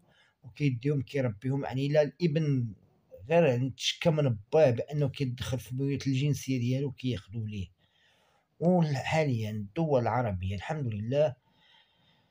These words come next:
يعني فيها الشواد، لكن باقي ما خدوش ديك الحرية ديالهم، ما عدا تركيا. تركيا الدولة الوحيدة اللي مقنة وعاطيهم حقوقهم بواحد الطريقة ماشي كبيرة، ولكن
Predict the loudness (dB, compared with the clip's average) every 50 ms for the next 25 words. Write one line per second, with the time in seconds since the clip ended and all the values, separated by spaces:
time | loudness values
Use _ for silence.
0 | _ _ _ _ _ 0 2 4 6 6 6 6 6 6 6 4 4 2 0 -2
1 | -2 -2 -2 0 2 2 0 0 0 0 -2 -2 -2 2 2 2 2 2 0 -6
2 | -6 -4 -4 -2 -2 -2 -2 -4 -4 -2 -2 -2 -4 -6 -12 -14 -14 -12 -12 -12
3 | -10 -2 -2 0 0 0 -2 -2 -4 -6 -8 -12 -12 -12 -12 -12 -12 -12 -14 _
4 | _ _ _ _ _ _ _ _ 0 0 2 4 4 4 6 4 4 4 2 2
5 | 2 2 0 -4 -8 -8 -10 -10 -14 _ _ -2 0 0 2 0 0 2 4 4
6 | 6 6 4 4 2 0 0 0 0 0 0 0 0 0 0 0 -2 0 0 0
7 | 0 0 0 -2 0 2 2 2 2 2 0 0 -2 -4 -4 -2 0 0 0 2
8 | 2 2 2 2 2 2 0 0 -2 -2 -2 0 -2 -2 -2 -4 -6 -6 -8 -6
9 | -2 0 0 0 0 -2 0 0 2 0 0 -4 -8 _ _ _ _ _ _ _
10 | _ _ _ _ -4 -2 0 0 0 -2 -4 -6 _ _ _ 2 2 4 2 2
11 | 0 0 2 2 2 2 0 0 -2 -2 -4 -4 -6 -4 -2 0 0 2 2 2
12 | 2 2 2 0 0 -2 -2 -2 -2 -2 -2 -2 -4 -6 -8